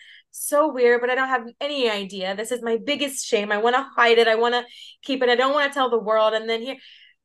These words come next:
and I think this is the messy, chaotic process of art,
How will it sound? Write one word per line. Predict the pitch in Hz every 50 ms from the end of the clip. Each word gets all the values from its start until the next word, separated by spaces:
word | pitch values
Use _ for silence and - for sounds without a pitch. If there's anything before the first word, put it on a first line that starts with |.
| _ _ -
and | 302 294 302
I | 302 302
think | - 349 381 370 339 254
this | 277 294 285 -
is | 349 294
the | 247 294
messy, | 285 262 240 233 240 254 262 269 - - 320 320 311
chaotic | 311 - - 277 269 254 220 214 220 220 220 220 -
process | - - 220 214 214 247 240 - - 196 190 196 - -
of | 190 190 190 -
art, | - - 294 330 285 226 214 233 233